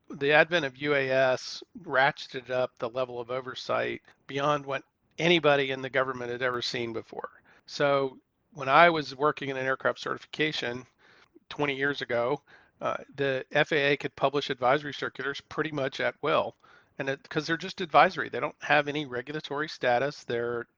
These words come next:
just a means, but not the only means of complying with the rules. And that, you know, we published them regularly. It was, you know, it's, it was pretty easy. The first job I had in headquarters, that was our main product. The, a-, you know, the, with Avionics Standards Branch, we published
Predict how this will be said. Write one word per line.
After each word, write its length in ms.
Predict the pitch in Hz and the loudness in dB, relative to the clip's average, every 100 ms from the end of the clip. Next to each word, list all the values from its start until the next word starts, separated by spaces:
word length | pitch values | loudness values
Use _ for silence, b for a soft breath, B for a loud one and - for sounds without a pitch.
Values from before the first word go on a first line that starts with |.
| _ | _
just 260 | 135 - - | -12 -8 -6
a 160 | 135 | -4
means, 380 | 139 135 143 143 | -4 -6 -6 -8
but 200 | - 131 | -8 -2
not 180 | 135 131 | -2 0
the 80 | 135 | -2
only 220 | 139 135 | -2 -4
means 340 | 131 127 131 | -6 -8 -8
of 120 | 131 | -10
complying 480 | - 120 - 123 123 | -10 -12 -2 0 0
with 120 | 127 | -4
the 80 | - | -10
rules. 460 | 120 117 107 139 - b b b _ | -10 -10 -10 -10 -14 b b b _
And 180 | 147 147 | -4 -2
that, 140 | 143 - | -6 -4
you 80 | 143 | -2
know, 100 | 139 | -2
we 160 | 165 - - | -4 -10 4
published 360 | 151 175 - | 4 4 -6
them 220 | 170 160 - - | -8 -8 -14 0
regularly. 480 | 135 185 208 151 113 | 0 2 -4 -2 -4
It 100 | 123 | -4
was, 260 | 135 - 370 _ | -6 -10 -14 _
you 60 | 131 | -6
know, 140 | 117 | -6
it's, 260 | 127 - - _ - | -6 -14 -16 _ -12
it 60 | |
was 140 | 139 - | -12 -4
pretty 240 | - 147 | -2 -2
easy. 300 | 143 180 127 | -6 -4 -4
The 100 | 113 | -4
first 260 | - 135 - | -6 -6 0
job 180 | 135 135 | 0 4
I 80 | |
had 120 | 135 135 | 0 2
in 60 | |
headquarters, 640 | 139 - 143 135 139 - - B B B B | -4 -4 -4 -4 -4 -8 -14 B B B B
that 120 | 135 | 0
was 140 | 147 143 | 2 0
our 120 | 139 | 0
main 280 | 143 165 160 | 2 0 2
product. 640 | 156 175 185 - - - 233 | 6 8 6 0 -16 -16 -12
The, 280 | 147 135 123 - | -4 -4 -4 -4
a-, 340 | 131 131 - | -6 -6 -8
you 60 | 120 | -6
know, 140 | 117 | -6
the, 80 | 123 | -8
with 240 | 120 127 | -12 -12
Avionics 480 | - 131 135 139 139 | -8 -6 -2 -2 -4
Standards 400 | - 139 156 131 | -6 -4 -4 -8
Branch, 340 | 120 127 139 123 | -4 -4 -4 -10
we 100 | 131 | -6
published 500 | 123 127 131 - | -4 -4 -6 -8